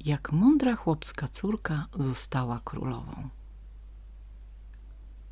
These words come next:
Pewien prostoduszny chłop, usłyszawszy, jak pleban głosił z ambony, że Pan Bóg dziesięciokrotnie wynagradza każdą ofiarę złożoną Kościołowi,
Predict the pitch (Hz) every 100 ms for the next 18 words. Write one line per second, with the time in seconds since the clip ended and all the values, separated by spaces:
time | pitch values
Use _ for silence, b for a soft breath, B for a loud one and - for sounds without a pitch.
0 | - - - - B B B - 330 330
1 | 285 226 202 - 147 165 - 220 - -
2 | 131 120 - - - 147 - 131 - 123
3 | 120 - - 170 185 147 131 147 151 135
4 | - 151 139 143 208 185 139 - 131 175
5 | 190 143 156 170 - B B B - 151
6 | - 160 156 156 - 160 214 - 143 131
7 | 139 135 135 190 196 147 175 226 220 185
8 | 156 - 190 180 151 147 202 196 165 -
9 | - 131 123 131